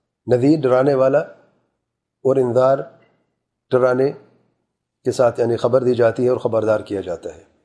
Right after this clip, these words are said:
لَيْسَ لَهُم مِّن دُونِهِ وَلِيٌّ وَلَا شَفِيعٌ۔ شیخ صاحب فرماتے ہیں، شیخ بن باز رحمہ اللہ، یہ باطل شفاعت ہے، کیونکہ بندوں کے لیے کوئی بھی ولی، دوست، یار، مددگار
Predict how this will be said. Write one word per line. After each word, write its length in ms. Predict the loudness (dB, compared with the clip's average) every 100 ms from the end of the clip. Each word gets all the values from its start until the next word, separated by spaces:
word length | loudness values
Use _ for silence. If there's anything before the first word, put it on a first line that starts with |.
| _ _ _ _ _ _ _ _ _ _ _ _ _ _ _ 2
لَيْسَ 260 | 2 2
لَهُم 140 | 0 0
مِّن 160 | 0
دُونِهِ 200 | 2 2
وَلِيٌّ 260 | 2 2 2
وَلَا 220 | 2 0
شَفِيعٌ۔ 460 | -2 -6 -8 -8 -8
شیخ 200 | -6 -2
صاحب 160 | 0
فرماتے 300 | 0 0 0
ہیں، 60 | 0
شیخ 80 | -2
بن 120 | 0
باز 200 | 2 0
رحمہ 220 | -4 -4
اللہ، 380 | -4 -2 -2 -2 -10 _ _ _ _ -2
یہ 120 | 2
باطل 320 | 2 2 0
شفاعت 520 | 0 0 2 2 0 -4
ہے، 60 | -20 _ _ _ _ _ _ _ _ _ _ _ _ _ _ -2
کیونکہ 360 | 0 2 0 -2 -12 _ _ _ _ _ _ _ _ _ _
بندوں 280 | -4 2 2
کے 160 | 2 0
لیے 340 | 2 0 -2 -14 -20 -20 -20 _ _ _ _ _ _ _ -2
کوئی 260 | 2 2
بھی 160 | 2 2
ولی، 380 | 2 2 0 -4 -10 _
دوست، 440 | 0 2 0 -2
یار، 220 | 0 2 2
مددگار 540 | 0 -2 0 0 0